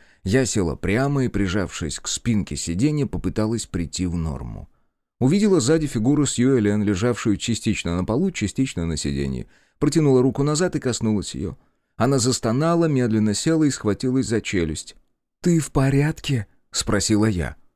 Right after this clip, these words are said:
«Фильм уже закончился?» поинтересовалась она в ответ. «Нет ещё», ответила я. Затем осторожно убрала её руку от её лица и увидела тонкий порез,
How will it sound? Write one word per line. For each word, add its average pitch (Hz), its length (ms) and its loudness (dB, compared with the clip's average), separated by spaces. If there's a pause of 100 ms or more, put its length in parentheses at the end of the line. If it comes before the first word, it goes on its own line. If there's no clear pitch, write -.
(160)
«Фильм 220 380 2
уже 214 180 4
закончился?» 214 840 -2 (360)
поинтересовалась 113 720 2
она 101 180 2
в 98 60 0
ответ. 71 400 -6 (440)
«Нет 135 360 2
ещё», 139 420 -2 (320)
ответила 101 400 0
я. 80 320 -4 (200)
Затем 117 340 2
осторожно 113 480 0
убрала 110 360 2
её 101 240 2
руку 113 420 2
от 80 100 -6
её 98 180 2
лица 113 360 0
и 135 40 2
увидела 110 400 2
тонкий 135 400 -2
порез, 98 540 -6